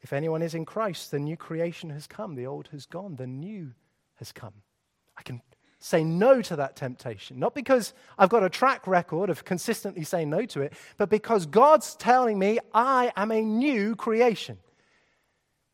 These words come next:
And on it goes. Remember who you are. But there's a bigger thing that Moses needed to remember as well in chapter seven. Anxious that Pharaoh wouldn't listen to him, God says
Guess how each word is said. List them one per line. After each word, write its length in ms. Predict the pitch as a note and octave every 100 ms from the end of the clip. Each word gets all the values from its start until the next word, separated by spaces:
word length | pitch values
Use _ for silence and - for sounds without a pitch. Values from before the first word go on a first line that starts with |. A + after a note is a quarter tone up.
| _ _ _ -
And 160 | B2 -
on 400 | D3 C3+ C3+ C3+ B2 _ _ _
it 140 | - -
goes. 400 | A2+ G#2+ _ -
Remember 840 | B2+ B2 B2+ D#3+ F#3+ G3+ G3+ G3+ G3 _ _
who 380 | C#3+ C3+ C3 B2+ _ _ _ _ _
you 200 | A#2+ C3
are. 380 | A#2+ G#2 A2 G#2+ _ _ _ _ _ _ _ _ _ _ _ _ - - -
But 60 | D#3+
there's 160 | D#3 D3+
a 40 |
bigger 440 | B2+ - A3 F#3+
thing 340 | D3 D#3 B2+ A2
that 180 | B2+ C#3
Moses 400 | D3+ D3+ C#3 C3
needed 260 | D3 C#3 C3+
to 120 | -
remember 340 | C#3 C#3 C3+ C3+
as 200 | C3+ C3
well 180 | C#3
in 80 | B2
chapter 340 | A2+ C#3+ - A#2+
seven. 420 | - B2 A#2 C3+ _ _ - - - _ _ _ _ -
Anxious 520 | G3+ A#3 - A3 -
that 180 | G#3 G#3
Pharaoh 420 | - G#3+ G3+ G3
wouldn't 300 | F3+ F#3 F#3
listen 280 | D#3+ - C#3
to 100 | C#3
him, 100 | C3+
God 400 | B2+ E3 A3 G3+
says 720 | - - B2+ A#2+ B2 -